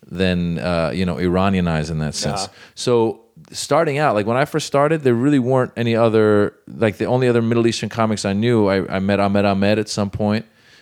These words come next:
Speaker 1: and then there was Aaron was right around there.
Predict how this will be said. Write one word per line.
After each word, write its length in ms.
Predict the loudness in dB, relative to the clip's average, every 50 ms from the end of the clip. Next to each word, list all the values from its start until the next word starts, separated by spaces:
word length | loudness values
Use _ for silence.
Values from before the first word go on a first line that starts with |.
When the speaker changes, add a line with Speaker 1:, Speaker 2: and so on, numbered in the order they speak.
| _ _
Speaker 1:
and 140 | -6 -4 -2
then 160 | -2 0 0
there 120 | 0 0
was 160 | 0 0 -4 -4
Aaron 380 | -4 -2 0 0 0 0 0 0
was 280 | -2 -2 -4 -6 -8
right 260 | -4 -2 0 0 2
around 320 | 2 2 2 2 0 0 0
there. 420 | 0 0 0 0 0 -2 -4 -8